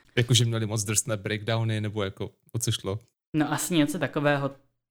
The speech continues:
Speaker 2: To se jich musím zastat, že to, že jsou na koncertech mošpity a podobné věci, za, za to rozhodně nemůže ta kapela a vlastně si ani nemyslím, že, že to je něco špatného, pokud se tam, pokud tam lidi po sobě nešlapou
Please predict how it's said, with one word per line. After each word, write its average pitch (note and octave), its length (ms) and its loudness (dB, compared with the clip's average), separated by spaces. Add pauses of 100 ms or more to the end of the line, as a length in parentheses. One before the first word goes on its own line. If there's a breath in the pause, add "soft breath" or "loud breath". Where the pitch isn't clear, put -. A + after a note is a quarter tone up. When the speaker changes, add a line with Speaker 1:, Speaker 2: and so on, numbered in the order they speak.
(140)
Speaker 2:
To D#3 60 2
se D#3+ 200 2
jich E3 120 2
musím D#3+ 380 4
zastat, C#3+ 420 0
že C#3 520 0
to, D3 100 -6
že C#3+ 140 -6
jsou D#3 180 0
na C#3+ 120 4
koncertech C#3+ 500 0
mošpity C#3 680 -2 (320 loud breath)
a C3+ 60 -4
podobné C#3+ 440 4
věci, C#3 500 0 (400 loud breath)
za, D3 220 0
za D3+ 160 0
to D3+ 140 4
rozhodně C#3+ 480 4 (120)
nemůže D3+ 440 8
ta D#3 120 0
kapela C#3+ 500 6
a C3+ 480 0 (720)
vlastně D3+ 320 6
si - 140 -2
ani D#3+ 180 6
nemyslím, D3+ 520 6
že, C#3+ 220 2
že C3+ 120 -2
to D3+ 120 -4
je D3 100 4
něco D3 200 4
špatného, D3+ 540 2
pokud - 340 -8
se C#3 100 -6
tam, C3+ 220 0
pokud C3+ 260 -2
tam C#3 180 4
lidi C3+ 260 2
po C#3 120 -6
sobě C#3+ 260 2
nešlapou C3 600 0